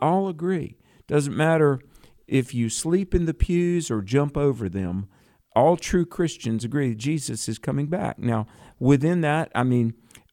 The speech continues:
different ones in, in good faith, in, with good intent, have tried to parse out all the details, but there's pre, pre-tribulational, mid-tribulational, uh,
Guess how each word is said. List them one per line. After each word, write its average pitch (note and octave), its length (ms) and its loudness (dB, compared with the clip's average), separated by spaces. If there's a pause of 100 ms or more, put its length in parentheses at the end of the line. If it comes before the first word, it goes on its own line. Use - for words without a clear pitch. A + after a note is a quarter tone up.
(440)
different D3 640 2
ones C#3+ 720 -2
in, A#2 320 0
in G#2+ 200 4
good C#3 420 2 (120)
faith, D3 560 -4
in, - 300 -2
with A2+ 260 -2
good C3+ 220 0
intent, C#3 540 -4
have A2 140 -6
tried B2 260 -4
to A2 60 -10
parse - 380 -4
out A#2+ 160 -4
all A2+ 140 -2
the G#2+ 100 -8
details, A#2 640 -2 (380)
but B2 200 0
there's A#2 300 2 (400)
pre, E3+ 420 0 (360)
pre-tribulational, D3+ 1200 -2 (280)
mid-tribulational, C#3 1200 -2 (420)
uh, G2+ 520 -2